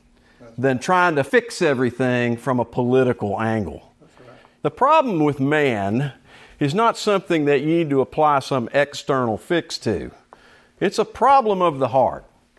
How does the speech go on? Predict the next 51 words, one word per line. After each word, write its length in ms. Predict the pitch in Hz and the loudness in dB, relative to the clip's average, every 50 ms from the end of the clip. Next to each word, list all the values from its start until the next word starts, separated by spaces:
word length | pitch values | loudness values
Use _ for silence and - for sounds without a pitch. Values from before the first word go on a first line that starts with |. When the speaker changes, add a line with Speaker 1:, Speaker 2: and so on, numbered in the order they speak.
| _ - - - - - - - - | _ -20 -20 -20 -20 -20 -8 -4 0
Speaker 1:
And 120 | 147 151 | 0 2
it's 160 | 160 160 - | 0 0 -2
the 100 | - 160 | -2 0
Lord's 380 | 156 180 233 262 262 262 - - | 2 2 4 4 2 0 0 -2
New 160 | 202 214 196 | -2 -2 -2
Testament 480 | - - 202 190 180 - - 131 113 - | 0 0 2 2 2 0 -2 -6 -6 -4
church 340 | - - 190 180 165 - - | -2 0 0 0 0 0 0
where 100 | 139 127 | 0 0
you 120 | 131 127 | 0 0
come 240 | - - 185 180 175 | -2 -2 0 0 2
in 100 | 160 135 | 0 0
and 80 | 127 | 2
hear 160 | 131 147 160 147 | 2 2 2 2
the 80 | 127 | 4
Word 220 | 123 131 143 143 131 | 4 4 4 4 2
of 80 | 117 | 2
God 280 | 117 139 143 143 131 123 | 4 4 4 4 4 2
preached, 320 | - 127 120 117 113 - | 0 0 0 0 0 0
where 120 | - 143 135 | 0 2 2
you 100 | 127 127 | 2 0
start 380 | - - 214 214 202 180 151 | 0 4 4 6 6 4 4
working 320 | 147 165 165 160 - 151 143 | 4 2 2 2 0 0 2
on 180 | 135 123 123 | 2 2 0
heart 340 | 113 101 - 160 139 135 123 | 0 0 2 4 4 4 2
issues. 760 | 117 107 98 - - - 95 87 65 62 - - - - - _ _ - - - - - _ - | 0 -2 -4 -6 -6 -6 -4 -6 -6 -6 -8 -10 -10 -12 -12 _ _ -20 -20 -20 -20 -18 _ -2
We 140 | 139 226 | 0 0
do 100 | 277 302 269 | 2 2 0
a 40 | 196 | 0
thing 260 | - 240 240 214 180 | 0 0 0 2 2
at 100 | 160 139 | 2 2
work, 500 | 147 180 208 233 170 143 123 - - - - _ _ _ _ | 4 4 6 6 4 2 0 -4 -12 -20 -20 _ _ _ _
very 160 | - 196 202 - | -2 0 0 0
common 420 | - - 185 208 202 180 151 143 | 2 2 4 4 4 4 2 0
in, 340 | 135 147 139 139 135 131 131 | 0 2 2 2 2 0 0
in 280 | - 135 127 123 123 | 0 0 0 2 2
the 300 | 117 110 107 104 95 95 - | 2 2 0 0 0 0 0
I 160 | 131 147 151 | 2 2 2
T 320 | 139 - - 185 175 175 | 0 -2 -6 -4 -2 0
world 460 | 160 131 113 113 110 110 117 120 117 113 | 2 2 2 2 2 2 2 0 0 0
and 120 | 110 110 | 0 0
in 360 | 113 113 110 104 98 95 107 | 0 0 -2 -2 -2 -4 -4
people 260 | - 143 139 - 120 | -2 -2 -2 0 0
who 60 | 117 113 | 0 2
work 260 | 113 123 123 - - | 2 0 0 0 -2
around 240 | 110 120 120 113 104 | -2 -2 -2 -2 -4
computers. 460 | - 101 - - 226 247 185 131 113 | -6 -8 -4 -2 -2 0 0 0 -2
If 140 | 131 120 135 | -2 -2 -2
you 100 | 135 127 | -2 0
have 240 | 131 151 190 170 | 2 2 0 0
a 40 | 127 | -2
problem, 800 | - - - 202 254 294 269 196 123 110 107 107 113 185 196 | -6 -4 0 2 4 6 6 4 4 2 -2 -6 -6 -6 -8